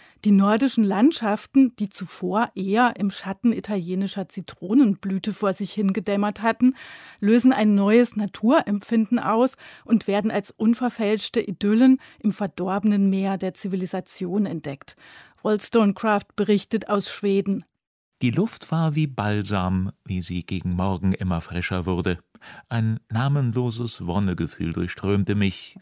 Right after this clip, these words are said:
Speaker 2: wie ich meinen Busen den Umarmungen der Natur öffnete, und meine Seele erhob sich zu ihrem Schöpfer mit dem Gezwitscher der einsamen Vögel,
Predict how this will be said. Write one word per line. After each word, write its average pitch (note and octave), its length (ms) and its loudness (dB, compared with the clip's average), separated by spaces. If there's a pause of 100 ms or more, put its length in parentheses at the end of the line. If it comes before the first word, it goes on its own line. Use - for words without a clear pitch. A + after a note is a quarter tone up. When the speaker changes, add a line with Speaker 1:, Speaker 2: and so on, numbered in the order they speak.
Speaker 2:
wie F#2+ 220 -4
ich - 240 -10
meinen G2 400 -2
Busen A2+ 560 -2
den F#2+ 220 -2
Umarmungen G2 880 -2
der F#2 100 0
Natur F#2+ 380 -2
öffnete, G#2+ 500 -2 (520)
und - 160 -6
meine B2+ 220 0
Seele C#3 360 0
erhob C#3+ 480 -4
sich - 260 -6
zu - 120 -10
ihrem C3 280 -8
Schöpfer A#2+ 560 -2
mit G#2 240 -6
dem G#2 180 -4
Gezwitscher - 640 -6
der G2 240 -6
einsamen G2 400 -2
Vögel, A2+ 500 2